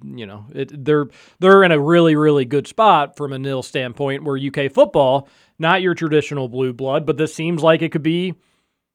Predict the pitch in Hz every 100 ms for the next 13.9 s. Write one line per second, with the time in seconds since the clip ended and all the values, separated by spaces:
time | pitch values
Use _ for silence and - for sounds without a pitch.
0 | _ - 202 254 311 180 131 107 104 104
1 | - 170 214 233 180 120 104 92 - _
2 | _ - 143 190 220 175 180 - 170 151
3 | 151 139 135 123 127 170 196 196 156 143
4 | 139 139 131 139 135 131 139 135 131 123
5 | - 107 - 160 160 151 147 131 120 127
6 | 123 135 120 107 127 123 120 117 98 _
7 | _ _ _ - 123 127 113 110 107 _
8 | _ _ 143 - 147 139 139 131 131 120
9 | 120 - - 170 185 175 - _ _ -
10 | 139 131 120 - 143 151 160 156 147 156
11 | 160 147 143 143 139 143 135 135 127 135
12 | 131 131 - 151 143 160 139 - 156 143
13 | 151 151 - 156 - 240 185 _